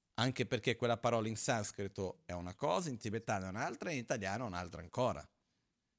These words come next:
Quindi dobbiamo stare molto attenti a non essere troppo attaccati alle parole,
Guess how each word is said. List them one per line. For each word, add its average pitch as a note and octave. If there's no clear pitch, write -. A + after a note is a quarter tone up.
Quindi F3
dobbiamo F#3+
stare F#3+
molto A3
attenti F3
a C#3
non F#3+
essere C#3
troppo G3
attaccati D3+
alle B2+
parole, -